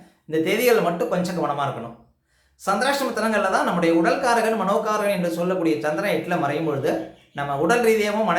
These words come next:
ரீதியாகவும் அந்த நாட்கள்ல பாதிப்படைவோம். அந்த நாட்கள்ல தாங்க இந்த பதட்டம், படபடப்பு, தெளிவில்லாத நிலை, மனக்குழப்பம் இதெல்லாம் கொடுக்கும். அதனால தான் சந்திராஷ்டம தினங்கள்ல புது முயற்சிகள்லாம் தவிர்க்கணும். அதே போல வண்டி வாகனத்துல செல்லும் போது பாதுகாப்பு கவசங்கள்லாம் கண்டிப்பா அணியணுங்க.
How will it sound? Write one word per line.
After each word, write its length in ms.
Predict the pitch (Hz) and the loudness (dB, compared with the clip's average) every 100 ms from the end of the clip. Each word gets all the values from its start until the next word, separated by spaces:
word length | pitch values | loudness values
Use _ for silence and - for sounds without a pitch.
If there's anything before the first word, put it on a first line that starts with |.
| 180 | 2
ரீதியாகவும் 300 | 185 196 190 | 2 2 0
அந்த 100 | 160 | -2
நாட்கள்ல 320 | 147 175 165 160 | -2 -2 0 0
பாதிப்படைவோம். 520 | 127 131 127 113 117 - _ _ - | -4 -6 -6 -6 -8 -16 _ _ -8
அந்த 120 | 147 151 | -4 0
நாட்கள்ல 320 | 185 233 226 190 | 0 2 2 2
தாங்க 160 | 196 190 | 0 -2
இந்த 100 | 170 | -2
பதட்டம், 420 | 156 180 165 151 151 | 0 -2 -2 -2 -2
படபடப்பு, 440 | 170 170 165 151 147 | -2 0 0 0 0
தெளிவில்லாத 420 | 165 165 190 170 151 | 2 2 2 0 0
நிலை, 140 | 143 143 | -4 -6
மனக்குழப்பம் 460 | 160 226 226 185 156 | -4 -2 -2 -2 -2
இதெல்லாம் 240 | 139 147 135 | -2 -2 -2
கொடுக்கும். 300 | 127 127 - - _ _ _ 160 | -6 -8 -14 -20 _ _ _ -2
அதனால 240 | 196 247 | 0 2
தான் 140 | 302 277 | 0 0
சந்திராஷ்டம 400 | 247 285 277 254 | -2 -2 -4 -2
தினங்கள்ல 300 | 233 220 226 247 | 0 2 0 0
புது 180 | 294 285 | -2 0
முயற்சிகள்லாம் 520 | 233 180 180 165 165 | 0 0 0 0 0
தவிர்க்கணும். 400 | 147 131 120 120 - _ _ _ _ | -2 -2 -6 -10 -14 _ _ _ _
அதே 120 | 160 226 | 2 4
போல 140 | 262 | 6
வண்டி 200 | 220 208 247 | 4 2 2
வாகனத்துல 380 | 240 220 202 170 | 4 2 -2 -4
செல்லும் 240 | 185 190 | -4 -4
போது 120 | 190 226 185 | -2 -2 -2
பாதுகாப்பு 400 | 185 220 214 190 | 0 0 0 0
கவசங்கள்லாம் 500 | 170 160 160 156 185 | -2 -2 -2 -4 -4
கண்டிப்பா 280 | 151 156 170 | -4 -2 -2
அணியணுங்க. 380 | 151 143 135 | -4 -4 -4